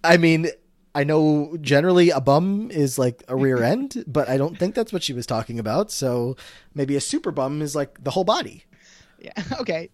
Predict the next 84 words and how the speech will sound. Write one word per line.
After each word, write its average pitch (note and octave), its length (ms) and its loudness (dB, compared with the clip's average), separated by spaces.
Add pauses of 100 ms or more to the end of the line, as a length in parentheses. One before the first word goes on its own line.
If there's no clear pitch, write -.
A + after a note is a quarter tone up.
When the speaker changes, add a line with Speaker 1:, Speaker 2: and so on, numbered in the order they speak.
Speaker 2:
Sure. - 300 -4
Sure. D#3 320 -8
We'll G#3 120 -2
go G3+ 120 2
with D#3+ 100 -2
that. - 100 0
Speaker 1:
Isn't G#3 180 6
Speaker 2:
I - 40 2
feel G#3+ 60 4
Speaker 1:
he D#4+ 80 8
Speaker 2:
like A#3+ 60 6
in G#3+ 40 2
Speaker 1:
just F3+ 180 2
Speaker 2:
real E3 100 2
Speaker 1:
a - 20 -2
hottie? C#3+ 360 0
<laughs> C#3 200 -4
I G3 80 2
don't, F#3 380 -4
I A#2 100 -14
don't E2+ 120 -16
know. D#2+ 80 -16
Speaker 2:
<laughs> - 40 -14
I - 20 -12
feel E4 100 -4
like D4+ 120 0
in G#3+ 80 0
real F#3+ 120 4
life, F3 160 4
the F#3+ 100 -2
cheerleaders F3+ 540 -2
<laughs> - 60 2
would A#3+ 100 0
just F#3+ 160 -6
be G3+ 60 -6
like, F3+ 160 -6
"Who G#3+ 60 -10
the A#3 80 -12
fuck A3+ 160 -8
are F3+ 80 -8
you?" F3 160 -6 (160)
<laughs> - 80 -12
And - 120 -4
Speaker 1:
I B2 40 2
Speaker 2:
not A2+ 100 0
Speaker 1:
know. G2+ 120 -2
Speaker 2:
react F3 360 -2
in A3 140 -6
the - 120 -4
way F#3+ 80 -8 (120)
that F3 100 -14
they E3+ 100 -10
do. E3 100 -6
Speaker 1:
But D#3 100 2
no, C#3 160 0
they C#3 120 0
react C#3+ 380 -2
by D#3 100 -2
going, D3+ 180 -2
"Oh, F5+ 840 4
yeah, C#5+ 60 -4
he's C#5+ 180 -10
great." G#5+ 460 -4
Speaker 2:
<laughs> B3+ 40 -8
Speaker 1:
Like, E3 160 -6 (140)
so, C3 480 -8 (240)
uh, C#3+ 180 2
she C#3 140 0
got C#4 160 2
the G3+ 60 -2
reaction C#3+ 340 0
she - 100 -6
was G#2 100 -10
looking A2 240 -12
for A2 280 -6
to, G#2+ 240 -6
you G#2+ 80 -4
Speaker 2:
Yeah. A#2 100 -2
Speaker 1:
know, G2 160 -6 (140)
e-, D#3 100 0
explain C#3+ 440 0
this A#2 160 -8
to A#2+ 140 -6
Gabriella. G#2 600 -8